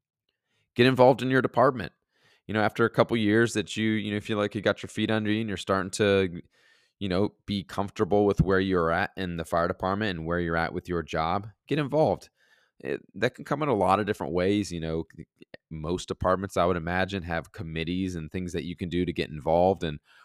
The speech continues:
work with other members in the department, maybe even work with some people in the administrative departments within your organization where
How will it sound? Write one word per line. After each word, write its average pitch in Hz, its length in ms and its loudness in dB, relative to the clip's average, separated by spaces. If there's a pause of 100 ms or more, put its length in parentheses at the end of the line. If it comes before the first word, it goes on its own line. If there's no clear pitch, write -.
(120)
work 101 220 0
with 98 140 0
other 95 200 2
members 85 340 -2
in 90 60 -6
the 85 80 -6
department, 82 540 -2
maybe 87 240 -2 (120)
even 87 240 -4
work 85 220 -2
with 92 100 -6
some 78 160 -12
people 92 500 -2 (600)
in 95 180 -4
the 95 140 0
administrative 87 1040 -2
departments 90 600 -2
within 90 340 0
your 87 160 0
organization 87 720 -2
where 80 260 0